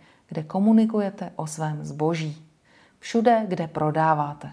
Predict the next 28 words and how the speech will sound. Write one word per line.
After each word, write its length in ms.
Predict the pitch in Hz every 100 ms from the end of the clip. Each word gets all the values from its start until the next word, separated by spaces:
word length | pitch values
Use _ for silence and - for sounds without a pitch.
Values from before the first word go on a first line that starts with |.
| - _ -
Pokud 220 | 175 175
budete 300 | 170 156 170
mít 160 | 170 165
nějaký 360 | 165 156 165
banner, 440 | 151 175 254 233 220
budete 260 | 190 185
prodávat 400 | 170 170 165 160
třeba 240 | - 156 151
naživo, 440 | 202 220 202 185 - - -
tak 120 | 156
na 120 | 185
tom 220 | 214 226
banneru 340 | 208 180 175 165
bude 200 | 160 -
obrázek 540 | 180 208 202 190 190
a 20 |
nějaká 340 | 180 175 175 175
jedna 300 | 165 156 160
věta. 380 | 156 156 143 - _ - -
A 40 | -
ta 100 | 165
jedna 320 | 208 220 233
věta, 320 | 196 180 165
to 80 | 160
bude 140 | 165
hlavní 380 | 160 156 160 180
prodejní 460 | 180 165 165 165 -
argument. 640 | 156 156 170 156 151 -